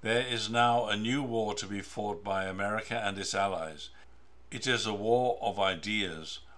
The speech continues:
of good versus evil ideologies and systems of government,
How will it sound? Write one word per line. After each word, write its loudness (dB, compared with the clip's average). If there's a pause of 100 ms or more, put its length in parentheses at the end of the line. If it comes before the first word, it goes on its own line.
of -4
good 0
versus -2
evil 0
ideologies 0
and -8
systems -2
of -10
government, -2